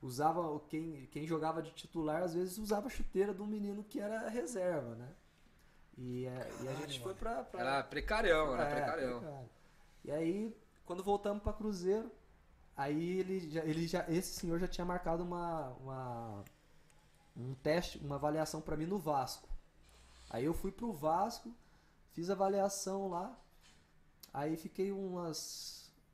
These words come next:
Speaker 1: umas três semanas lá no Vasco. Aí eu já tava, pô, confiante, né? Pô, vou ficar aqui, né, cara? Pô,
Speaker 3: Uhum.
Speaker 1: mó alegria, tudo. E aí lá eu conheci o Wagner Love, conheci o Moraes,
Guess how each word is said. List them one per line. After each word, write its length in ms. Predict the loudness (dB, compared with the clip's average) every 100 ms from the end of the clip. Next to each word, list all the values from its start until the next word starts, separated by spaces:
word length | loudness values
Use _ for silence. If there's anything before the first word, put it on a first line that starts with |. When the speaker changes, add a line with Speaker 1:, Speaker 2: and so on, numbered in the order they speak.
| -20 -20 _
Speaker 1:
umas 640 | -12 -10 -8 -8 -8 -8
três 260 | -4 -4 -2
semanas 500 | -4 -2 -2 -2 -2
lá 140 | -4
no 120 | -6 -6
Vasco. 400 | -6 -6 -12 -12
Aí 140 | -4 -2
eu 100 | 0
já 100 | -2
tava, 320 | -2 -4 -6
pô, 300 | -8 -6 -6 -8
confiante, 640 | -16 -12 -2 0 0 -4 -6
né? 100 | -8
Pô, 200 | -2 0
vou 160 | 0
ficar 220 | -6 -8 -10
aqui, 380 | -10 -12 -10
né, 180 | -10 -12 -10
cara? 220 | -12 -8 -6
Pô, 60 |
Speaker 3:
Uhum. 260 | -4 -6 -6
Speaker 1:
mó 100 | -6
alegria, 640 | -2 -4 -4 -6 -2 -2
tudo. 340 | -4 -6 -6 -8 -20 -20 -20 -20 -20 -20 -20 -18 -16 -10
E 60 | 0
aí 120 | 2
lá 100 | 4
eu 60 | 4
conheci 320 | 4 2 0
o 80 | 0
Wagner 440 | 2 2 2 0
Love, 640 | 0 0 0 2 2 -2 -6
conheci 440 | -8 -6 -4 -4
o 240 | -2 -2 -2
Moraes, 1080 | -2 0 -2 -2 -2 -2 -2 -6 -10 -14